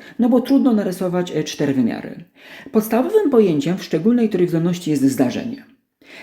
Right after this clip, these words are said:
Zdarzenie to jest punkt w czterowymiarowej czasoprzestrzeni.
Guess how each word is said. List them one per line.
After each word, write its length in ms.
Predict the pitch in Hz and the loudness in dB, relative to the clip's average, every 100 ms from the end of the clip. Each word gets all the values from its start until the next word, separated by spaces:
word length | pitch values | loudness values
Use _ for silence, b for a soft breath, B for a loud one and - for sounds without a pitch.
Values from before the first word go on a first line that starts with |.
| B | B
Zdarzenie 680 | 139 185 220 320 185 269 277 | 0 2 4 2 2 0 -2
to 80 | 214 | 0
jest 240 | 185 175 | 0 -2
punkt 560 | - _ 269 277 - - | -12 _ 6 6 2 -12
w 60 | - | -16
czterowymiarowej 800 | - 202 185 180 175 185 208 202 | -6 -4 -2 -2 0 0 0 -2
czasoprzestrzeni. 880 | 170 185 175 156 - - 147 269 | -4 -6 -6 -8 -4 -4 -2 -4